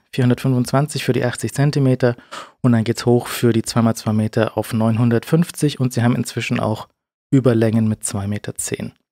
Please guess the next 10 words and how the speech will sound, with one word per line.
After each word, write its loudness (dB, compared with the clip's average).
Probiert's -2
einfach -2
aus, -2
hundert 4
Nächte -2
kostenlos -8
Probeschlafen 0
im -4
eigenen -2
Bett. -4